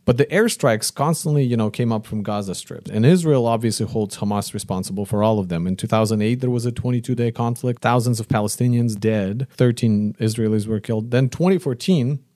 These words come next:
there was a fifty-day conflict with, uh, two thousand on the Hamas side and sixty-seven on Israel's side. And so meanwhile, the whole humanitarian situations for the two million Palestinians in Gaza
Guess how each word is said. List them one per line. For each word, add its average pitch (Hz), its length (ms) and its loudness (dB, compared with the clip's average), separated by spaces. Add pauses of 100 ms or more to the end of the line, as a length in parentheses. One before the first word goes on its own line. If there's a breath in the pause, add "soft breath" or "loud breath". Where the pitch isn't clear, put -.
(160)
there 113 80 -6
was 107 120 0
a 101 60 -2
fifty-day 113 540 0
conflict 98 560 -6 (440 soft breath)
with, 104 340 -2
uh, 95 280 0
two 185 160 2
thousand 107 680 0
on 101 260 -4
the 95 500 -4
Hamas 107 240 -2
side 113 400 -2
and 87 400 -4 (100)
sixty-seven 98 920 -4 (140)
on 110 140 0
Israel's 101 400 -2
side. 104 300 -2 (160)
And 120 180 2
so 131 140 4
meanwhile, 127 460 4
the 117 140 -4
whole 117 240 -2
humanitarian 117 680 0
situations 104 560 -6
for 101 120 -4
the 95 100 -8
two 165 200 4
million 123 460 2
Palestinians 107 760 -2
in 95 140 -2
Gaza 101 480 -2